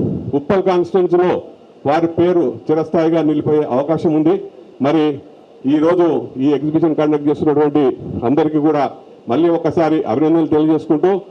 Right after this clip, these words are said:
నెక్స్ట్ రాబోయే రోజుల్లో మంచి ప్లేస్లో ఎగ్జిబిషన్స్ కండక్ట్ చేసుకోవాలని, ఇంకా అనేక మంది స్టాల్స్ ఇక్కడ పెట్టుకొని లాభపడాల్సిన అవసరం ఉంది.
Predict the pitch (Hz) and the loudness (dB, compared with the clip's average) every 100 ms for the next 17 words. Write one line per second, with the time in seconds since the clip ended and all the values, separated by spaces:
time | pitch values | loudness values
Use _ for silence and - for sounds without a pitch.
0 | - - - - 113 147 180 - 208 139 | -20 -20 -20 -6 0 0 0 0 0 2
1 | 135 156 175 170 170 165 170 143 110 - | 0 2 2 2 2 2 2 0 -2 -8
2 | - 104 123 165 202 185 180 175 180 131 | -18 -4 -4 -2 -2 0 0 2 0 0
3 | - - - 127 151 160 170 - 147 156 | -2 -14 -6 -6 -4 -2 -2 -4 -4 -4
4 | 156 160 156 170 151 160 170 165 - - | -2 -2 0 0 2 2 0 -4 -14 -10
5 | 117 160 190 160 123 139 160 156 156 147 | -2 0 0 0 -2 -2 0 0 -2 -2
6 | 151 160 160 160 135 135 135 160 156 107 | 0 0 0 -2 0 -2 0 0 2 -2
7 | 104 107 143 170 151 147 143 127 160 151 | -2 -2 -2 -2 -2 -2 -2 0 0 0
8 | 156 | 0